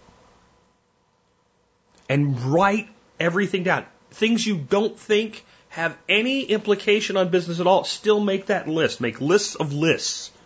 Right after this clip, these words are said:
Whenever you're planning your life, directing your life, lists upon lists upon lists. And then you can read them over and over again because things come to us the way the human mind, the flash of brilliance comes,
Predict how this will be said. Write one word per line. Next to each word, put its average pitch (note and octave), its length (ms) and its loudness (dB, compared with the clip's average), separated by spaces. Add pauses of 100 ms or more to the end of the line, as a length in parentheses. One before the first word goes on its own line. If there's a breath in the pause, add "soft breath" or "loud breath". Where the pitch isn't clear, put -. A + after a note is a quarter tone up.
(340 soft breath)
Whenever D#3 320 2
you're F#3 160 0
planning F#3+ 340 0
your D#3+ 160 -2
life, D#3+ 480 0
directing C#3+ 440 0
your D#3 140 0
life, C#3+ 320 2 (320 loud breath)
lists D#3+ 380 0
upon C3 320 -2
lists D3+ 260 0
upon B2 300 -2
lists. C3 240 2
And A#2+ 80 -4
then C3 80 -4
you C3+ 100 -4
can B2 180 -2
read E3 240 -2
them E3 140 2
over D#3 260 0
and C#3+ 80 0
over D#3 220 2
again B2+ 220 2
because A#2 240 0
things - 680 -4
come A#3+ 280 0
to G#3 140 2
us C3 100 0
the D#3 80 -2
way E3+ 100 2
the F3 80 0
human F#3+ 240 2
mind, D3 340 -2
the C3 100 -2
flash F#3+ 440 0
of G3 120 0
brilliance F#3+ 360 0
comes, A3 500 -4